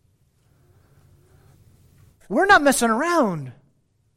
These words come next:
This really is the truth. This whole thing, oh, that's right. I have to make sure I,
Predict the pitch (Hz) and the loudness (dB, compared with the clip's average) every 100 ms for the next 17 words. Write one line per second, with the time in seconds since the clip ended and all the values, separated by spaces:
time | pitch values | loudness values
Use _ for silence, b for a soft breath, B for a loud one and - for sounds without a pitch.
0 | _ _ _ _ _ _ _ _ _ _ | _ _ _ _ _ _ _ _ _ _
1 | _ _ _ _ _ _ _ _ _ _ | _ _ _ _ _ _ _ _ _ _
2 | _ _ - - _ - - - - B | _ _ -20 -20 _ -20 -20 -20 -20 B
3 | B B - 320 - 285 370 262 302 311 | B B 2 2 2 4 4 4 2 2
4 | 208 240 - 392 294 156 - - _ _ | 0 -8 -2 0 0 -2 -14 -20 _ _
5 | _ _ _ _ _ _ _ _ _ _ | _ _ _ _ _ _ _ _ _ _
6 | _ _ _ _ _ _ _ _ _ _ | _ _ _ _ _ _ _ _ _ _
7 | _ B B B - 302 349 - 170 302 | _ B B B -2 2 2 0 0 2
8 | 359 - 311 262 233 233 240 143 120 165 | 2 0 0 2 0 0 0 -2 -10 -10
9 | 165 151 - 180 147 - - 160 151 151 | -10 -10 -6 -4 -4 -8 -20 -16 -14 -10
10 | 151 - - 156 | -10 -8 -6 -6